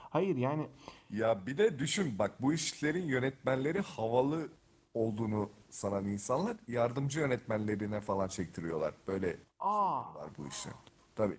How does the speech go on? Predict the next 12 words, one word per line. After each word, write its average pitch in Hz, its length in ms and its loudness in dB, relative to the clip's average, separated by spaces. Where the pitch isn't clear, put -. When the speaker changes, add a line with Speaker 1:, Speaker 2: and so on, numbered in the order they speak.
Speaker 1:
Ben 147 140 0
uğraşmayayım, 165 600 2
Speaker 2:
Ben - 200 -8
Speaker 1:
sen 147 220 0
uğraş 117 300 2
kafasında. 107 640 -2
Speaker 2:
Sen, 110 340 -2
evet, 90 320 -4
ameleliği 101 560 0
sen 101 180 0
yap 85 220 -2
falan 80 240 -2